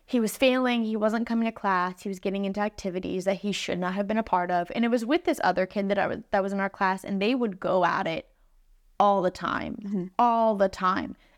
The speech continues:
Speaker 1: And one time it almost got very physical. And, like, little me was like, "Let me <laughs> insert myself into this situation."
Speaker 2: Yeah.
Speaker 1: And I, I pulled them both into the hallway, and I just was like,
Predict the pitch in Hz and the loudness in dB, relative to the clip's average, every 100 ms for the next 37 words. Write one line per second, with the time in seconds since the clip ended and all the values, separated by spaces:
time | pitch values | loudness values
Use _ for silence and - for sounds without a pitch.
0 | - 208 254 269 269 254 214 220 214 202 | 0 2 2 4 2 2 0 0 0 0
1 | 202 185 185 190 185 185 - - 202 _ | -2 -4 -4 -4 -4 -4 -4 -4 -6 _
2 | _ _ 208 208 190 214 254 285 311 320 | _ _ 0 2 2 2 2 4 4 4
3 | 285 262 254 254 254 247 285 285 339 359 | 4 4 2 4 2 4 2 2 0 2
4 | 494 453 285 311 440 415 415 370 370 370 | 2 2 0 0 2 4 2 4 6 6
5 | 392 381 381 392 - 381 330 392 403 381 | 4 -2 0 -2 -2 -4 0 2 2 0
6 | - 302 302 262 247 247 262 302 294 294 | 0 0 0 -4 -4 -6 -2 0 2 2
7 | 285 277 277 - 349 392 330 277 294 302 | 2 0 -2 0 -2 0 2 2 2 -2
8 | 202 208 196 196 202 202 - _ _ _ | 0 2 2 2 0 -4 -10 _ _ _
9 | - 214 214 - 208 226 240 - 202 196 | 0 0 0 2 2 2 -2 -6 -4 0
10 | 196 185 - | 0 0 -6